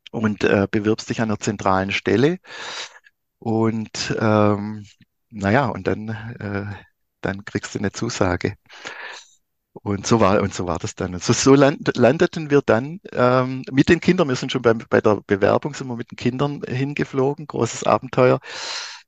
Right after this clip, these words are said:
Äh, da land-, landeten wir in New England, also in, in Maine.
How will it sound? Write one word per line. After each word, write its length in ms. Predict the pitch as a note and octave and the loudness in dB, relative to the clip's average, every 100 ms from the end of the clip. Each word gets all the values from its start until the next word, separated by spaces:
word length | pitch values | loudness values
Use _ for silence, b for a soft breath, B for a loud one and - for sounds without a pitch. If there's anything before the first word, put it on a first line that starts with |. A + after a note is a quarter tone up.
| _ _ | _ _
Äh, 180 | A#2 A#2+ | 2 2
da 120 | - A#2 | 4 4
land-, 520 | G#2+ A2+ C#3 - - | 4 0 -6 -12 -8
landeten 520 | A2+ A2 A#2 B2+ B2+ | 0 2 2 -2 -2
wir 140 | A#2 A#2 | 0 0
in 80 | A#2+ | 2
New 160 | B2 | 2
England, 520 | C3+ B2+ G2+ D#2 D#2+ | 2 2 0 -2 -4
also 220 | - E2 - | -4 -4 -8
in, 220 | F#2+ F#2+ | -10 -10
in 240 | - A2 | -8 -2
Maine. 380 | G2+ G2 D#2+ | 0 0 -2